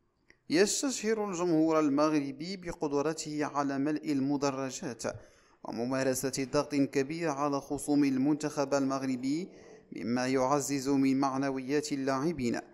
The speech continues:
ويأمل طارق السكشيوي مدرب المنتخب المغربي الأولمبي في حضور الجماهير الكبير في مباراة المغرب أمام نظيره المنتخب الأمريكي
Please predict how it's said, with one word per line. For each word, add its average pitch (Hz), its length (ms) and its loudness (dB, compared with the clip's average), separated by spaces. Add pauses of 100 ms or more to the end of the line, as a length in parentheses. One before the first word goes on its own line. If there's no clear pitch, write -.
(420)
ويأمل 127 600 -2
طارق 131 380 -2
السكشيوي 139 800 -4 (120)
مدرب 196 500 2
المنتخب 165 640 0
المغربي 135 680 -2
الأولمبي 139 680 -4 (600)
في 143 200 -2
حضور 185 360 -2
الجماهير 147 760 -2
الكبير 135 720 -6 (220)
في - 160 -16
مباراة 131 600 -4
المغرب 143 760 -4 (340)
أمام 175 340 -2 (140)
نظيره 143 560 -4
المنتخب 139 640 -4
الأمريكي 131 840 -6